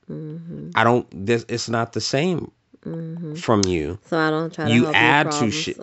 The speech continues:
Speaker 1: <laughs>
Speaker 2: Like, if, if, if I tell you,
Speaker 1: Ooh,
Speaker 2: like,
Speaker 1: child.
Speaker 2: I come in the house and sometimes I'm immediately annoyed just because of, like, I'm like, "Damn, nigga," I remember, like, coming in the house and it was actually, like, you could walk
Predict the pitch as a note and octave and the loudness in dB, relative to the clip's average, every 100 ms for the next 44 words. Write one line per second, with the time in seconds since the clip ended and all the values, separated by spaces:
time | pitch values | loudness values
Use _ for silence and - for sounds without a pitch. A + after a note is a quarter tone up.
0 | - G3 G3+ A#2+ A#2+ G#2+ A#2+ G#2+ - A#2+ | -14 -10 -4 4 4 4 0 0 0 -2
1 | - - - B2+ G#2 C3 D#3+ G4 F3+ F#3 | -2 -12 -4 -4 2 2 4 6 6 8
2 | E3 D3+ D3 C3 B2 A#2 - - E3+ A#3 | 6 6 4 4 2 -2 -8 -10 -4 -2
3 | G#3+ C#3+ A#2+ D#2 A2 A#2 - C#3+ C#3+ C3 | 0 -2 -6 -2 2 2 0 -4 -2 -4
4 | C#3 C3+ G#2 A2+ - A2+ A2 - A#2+ A#2 | -2 0 0 -2 -8 -8 -4 -2 -2 0
5 | A2+ G#2+ G#2 A2+ G#2 G2+ A2+ C3 B2 G#2 | 0 0 -4 -2 0 2 6 6 6 2
6 | G#2 G#2+ G#2 G2+ F#2 D#2 D2+ - _ _ | 0 0 2 0 -2 -4 -6 -12 _ _
7 | _ _ _ _ - C3+ A#2+ - G#2+ C3 | _ _ _ _ 2 4 4 -2 -4 2
8 | A#2+ G#2 A2 G2+ G#2+ G2+ G2 F#2+ _ _ | 2 2 0 0 2 2 2 -4 _ _
9 | _ _ C3 A2 G2 - D3 C3+ G2+ F#2 | _ _ -2 -2 -2 -2 0 2 0 -2
10 | B2+ C3 C#3 C3 A2+ A#2 G#2+ G2 F#2 - | 0 2 2 2 2 4 4 2 0 -10
11 | - B2+ C3 C3+ B2 A2+ G2+ F#2 G2 - | -8 -4 0 0 -2 -2 0 0 -2 -6
12 | G#2 G2+ G2+ - G#2 A2 - A2+ G#2 G#2 | 0 2 2 0 0 0 -2 0 2 2
13 | F#2 F#2 - _ _ _ _ - G#2 E2+ | 2 -2 -6 _ _ _ _ -8 -4 -2
14 | G2 C#3 D3 C3+ B2+ | 2 4 6 4 0